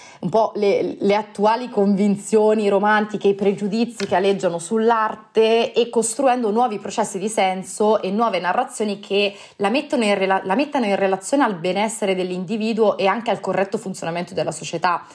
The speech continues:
Qui, questo si ricollega anche a quello che dicevo prima di, ehm, di Città dell'Arte di Fondazione Pistoletto. Quindi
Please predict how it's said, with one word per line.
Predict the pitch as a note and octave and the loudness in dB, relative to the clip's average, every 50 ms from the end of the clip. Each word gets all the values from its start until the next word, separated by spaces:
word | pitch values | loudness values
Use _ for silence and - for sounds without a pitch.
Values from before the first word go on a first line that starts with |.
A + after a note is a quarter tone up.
| - - | -20 -20
Qui, | _ - - F3+ F3+ | _ -4 -4 -4 -4
questo | - - F#3+ F#3 - | -4 -4 -4 -4 -2
si | F3 - - | -4 -2 -2
ricollega | E3 D#3+ D#3 - D#3+ D#3+ E3+ F3 E3+ E3+ D#3+ | -2 -4 -2 -2 0 2 2 2 2 2 0
anche | D#3+ E3+ E3+ - E3+ | 0 -2 -4 -6 -8
a | D#3+ | -6
quello | - E3+ E3+ | -2 -4 -2
che | D3+ D#3 D#3+ | -2 -2 -6
dicevo | D3+ D#3 D#3 D#3 - E3+ E3 E3 | -6 -8 -6 -4 -2 -2 -2 -2
prima | E3 E3 E3 E3+ E3 D#3+ | -2 -2 -2 -2 -2 -2
di, | D#3+ D#3 D#3 D#3 D#3 - - - - - - | -2 -4 -8 -8 -10 -16 -20 -20 -20 -18 -10
ehm, | - F#3 F3 E3 D#3+ D#3 D#3+ D#3+ D#3 D#3+ D#3 | -4 -2 0 0 0 -2 -2 -4 -4 -4 -4
di | D#3 D#3 | -6 -6
Città | D3+ - D3+ D3 - D#3+ | -6 -8 -6 -2 0 0
dell'Arte | E3+ E3 E3 E3 D#3+ D#3+ - E3+ | 0 2 0 0 -2 -2 -6 -8
di | D#3+ D#3 | -8 -4
Fondazione | - E3+ E3 E3 D#3 E3 - F3+ E3+ D#3+ D#3 D#3 - - - - - - | -2 -2 -2 -2 -4 -4 -6 -6 -6 -6 -6 -8 -12 -18 -20 -20 -20 -14
Pistoletto. | _ - F#3 D#3 - - G3 F#3 F3 E3 F3 - F3 - | _ -6 -6 -6 -2 0 2 2 2 0 0 -4 -4 0
Quindi | - A#3+ B3+ B3+ B3 A3+ G#3+ - | 2 2 4 4 4 2 0 -2